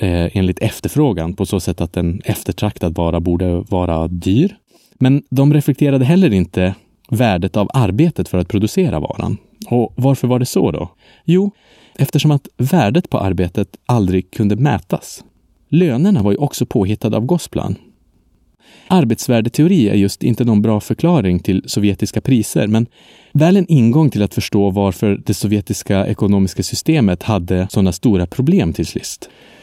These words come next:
Sovjetsystemet kunde nämligen inte skilja mellan värdefullt och mindre värdefullt arbete. Det var ett av grundskälen till att ekonomin i Sovjet kom att stagnera fullständigt.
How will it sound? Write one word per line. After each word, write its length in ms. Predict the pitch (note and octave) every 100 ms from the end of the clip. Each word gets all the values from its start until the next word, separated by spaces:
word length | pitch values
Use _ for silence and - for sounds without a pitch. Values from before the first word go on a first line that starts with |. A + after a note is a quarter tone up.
| - -
Sovjetsystemet 720 | E3+ F3 C3 - D#3 F#3 -
kunde 180 | G#2+
nämligen 340 | G2+ G2+ G#2 -
inte 340 | D3 - E3+
skilja 480 | - - C#3 A2+ E3
mellan 440 | A2+ F#2+ F#2+ G2 -
värdefullt 680 | C#3 G#2+ F#2 - F2 - -
och 280 | G2+ F#2 -
mindre 420 | - D3+ E3 F#2+
värdefullt 540 | F#2 F#2+ E2+ - G2 -
arbete. 540 | A#2 G2 B2+ - G#2+ - _ _ _ -
Det 120 | F#3+
var 140 | C3+
ett 140 | F#2+ G2
av 80 |
grundskälen 640 | F#2+ C3 G2 - F3 F2+ E2
till 180 | F2+ F2
att 260 | E2+ -
ekonomin 480 | F#2 F#2+ F#2 F2+ F2
i 40 |
Sovjet 380 | E2 E2+ F2+ E2+
kom 160 | - F2
att 140 | F2+
stagnera 600 | - G2+ G2+ D#3 F#2+ E2
fullständigt. 600 | - G2 - A#2+ F#2 E2+